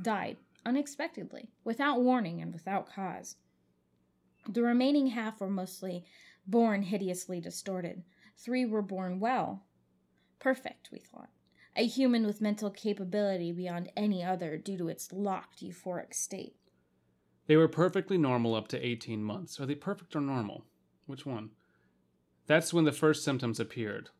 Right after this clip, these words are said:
Speaker 2: Lack of balance, trouble sleeping and eating, low responsiveness. Hey, it's a college student.
Speaker 1: <laughs>
Speaker 2: We
Speaker 1: But
Speaker 2: all
Speaker 1: we're talking about eighteen month, they sound like babies.
Speaker 2: <laughs> They sound like eighteen-year-olds. <laughs>
Speaker 1: <laughs>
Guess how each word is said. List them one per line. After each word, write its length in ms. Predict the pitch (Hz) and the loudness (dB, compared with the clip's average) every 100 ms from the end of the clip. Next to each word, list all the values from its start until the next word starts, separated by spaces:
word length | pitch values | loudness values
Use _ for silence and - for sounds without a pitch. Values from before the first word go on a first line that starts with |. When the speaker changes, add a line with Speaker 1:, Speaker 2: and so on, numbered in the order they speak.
| - | -2
Speaker 2:
Lack 220 | 113 110 | 0 0
of 140 | 107 | -2
balance, 400 | 113 110 113 110 | 0 0 0 -4
trouble 300 | - 123 120 | -2 -2 -2
sleeping 480 | 117 - 123 120 113 | -6 -4 -4 -2 -4
and 100 | 110 | -2
eating, 340 | 113 113 113 110 | -2 0 0 0
low 160 | 113 | 0
responsiveness. 760 | 113 110 117 113 - 123 120 - | 0 -2 -4 -4 -6 -4 -4 -4
Hey, 140 | 185 | -4
it's 120 | 147 | -4
a 40 | 120 | -4
college 400 | - 180 180 135 | -8 -4 -4 -4
student. 400 | - 107 107 - | -6 -8 -8 -10
Speaker 1:
<laughs> 180 | - 254 - - - - - - _ _ _ 381 254 - - - - - | 0 2 0 -12 -14 -18 -20 -20 _ _ _ -2 -2 -6 -8 -8 -8 -2
Speaker 2:
We 80 | 214 | 4
Speaker 1:
But 40 | 151 294 | 6 6
Speaker 2:
all 40 | |
Speaker 1:
we're 140 | 262 311 | 4 4
talking 360 | 320 330 339 | 4 2 2
about 220 | 302 285 - | 4 4 2
eighteen 380 | 254 233 - 254 | 0 0 2 2
month, 220 | 240 240 220 - - 302 - | 4 0 -4 -8 -4 -4 -4
they 120 | 269 | -2
sound 160 | 285 311 | 2 2
like 160 | 247 190 | 2 2
babies. 460 | 180 - - 160 - | -2 -2 -6 -8 -6
Speaker 2:
<laughs> 40 | |
They 60 | 131 | -6
sound 160 | - 127 | -2 0
like 80 | 123 | 2
eighteen-year-olds. 800 | 165 123 104 107 104 107 - 123 | 0 0 -2 0 -2 -2 -4 4
<laughs> 60 | 220 - - - - - - - - | 4 4 -4 -2 -4 -4 -18 -18 -6
Speaker 1:
<laughs> 100 | - | -4